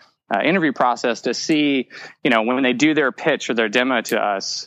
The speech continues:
um, and then we give them feedback, I wanna see, like, how do they adjust? And the ones that adjust are, are pretty good fit. The ones that don't take the feedback or don't adjust, it's, it's probably not gonna work out.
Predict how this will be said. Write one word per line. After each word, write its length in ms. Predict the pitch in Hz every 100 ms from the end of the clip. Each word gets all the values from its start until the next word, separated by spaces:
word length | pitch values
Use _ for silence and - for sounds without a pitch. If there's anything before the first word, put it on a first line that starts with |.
| -
um, 500 | 120 110 107 104 -
and 120 | 123
then 100 | 120
we 100 | 120
give 160 | 120 127
them 160 | 123 107
feedback, 720 | - 131 120 113 98 - - -
I 100 | 123
wanna 180 | 131 120
see, 340 | - 139 127
like, 160 | 117 113
how 240 | - 123
do 80 | 117
they 160 | 117
adjust? 500 | 95 104 95 - - -
And 180 | 135 139
the 60 |
ones 300 | 147 151 147
that 340 | 139 131 127 131
adjust 460 | 127 208 196 -
are, 220 | 147 143 143
are 40 |
pretty 280 | - 170 170
good 180 | 165 -
fit. 180 | 247
The 80 | 135
ones 280 | 139 143 135
that 300 | 139 131 -
don't 280 | 147 135 135
take 160 | 151
the 80 | 160
feedback 580 | - 147 143 147 147 - - - -
or 100 | 113
don't 180 | 123 120
adjust, 380 | 120 180 -
it's, 160 | 101 -
it's 120 | -
probably 300 | - 101 98
not 180 | 90 90
gonna 140 | 92
work 160 | 87 -
out. 180 | 110